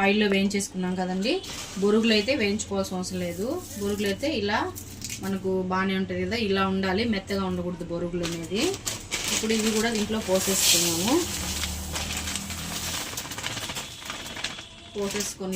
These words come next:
ఇప్పుడు అన్నీ మిక్స్ చేసేసుకోవాలా. ఇప్పుడు దానికి కావాల్సింది ఇంకా పోపు ఒకటే పెట్టుకోవాల్సింది. ఇప్పుడు పోపు ఎలా పెట్టుకోవాలో చూపిస్తాను. ఇప్పుడు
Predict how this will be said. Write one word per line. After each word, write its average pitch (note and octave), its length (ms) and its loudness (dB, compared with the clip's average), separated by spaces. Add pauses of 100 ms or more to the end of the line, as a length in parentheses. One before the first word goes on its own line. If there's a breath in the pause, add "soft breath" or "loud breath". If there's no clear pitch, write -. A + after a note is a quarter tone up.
ఇప్పుడు G3 220 -2 (1300)
అన్నీ A#3 220 0 (400)
మిక్స్ F#3+ 260 0
చేసేసుకోవాలా. F#3+ 760 0 (240)
ఇప్పుడు G3+ 260 -2
దానికి G3 300 0
కావాల్సింది G3 480 0
ఇంకా B3 140 -2 (140)
పోపు G#3 300 -2
ఒకటే G3 260 -2
పెట్టుకోవాల్సింది. F3 680 -4 (460 loud breath)
ఇప్పుడు G#3+ 180 0 (100)
పోపు G#3 260 -2
ఎలా F#3+ 160 2
పెట్టుకోవాలో F#3 420 -2 (340)
చూపిస్తాను. F3 580 -4 (2750 loud breath)
ఇప్పుడు G3+ 240 2